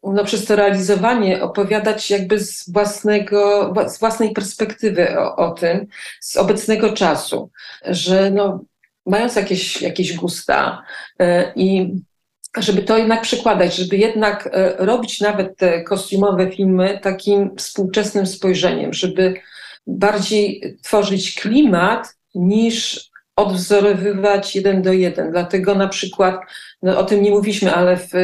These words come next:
w tym właśnie co robiliśmy ostatnio, ja się posługiwałam inspi-, inspiracjami takimi współczesnymi,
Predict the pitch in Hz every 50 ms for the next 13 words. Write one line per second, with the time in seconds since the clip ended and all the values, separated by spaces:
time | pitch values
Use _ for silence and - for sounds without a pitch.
0 | 180 185 185 - - 196 190 185 185 190 190 190 190 196 190 190 190 185 185 -
1 | - - - - - _ _ - - - 190 185 185 185 190 185 - 196 - -
2 | 180 180 - - 180 180 180 - - 180 180 185 190 196 196 - - - - _
3 | _ _ - - - 180 190 196 190 - 208 196 - 202 196 - - 196 185 185
4 | 190 180 180 185 185 190 190 190 190 - 196 190 - - - 190 190 - - 196
5 | 190 180 - - 196 196 196 196 - - - 196 190 190 196 190 190 190 190 190
6 | 202 196 190 - - - 214 196 208 220 196 - - - 202 190 170 156 156 151
7 | - 143 131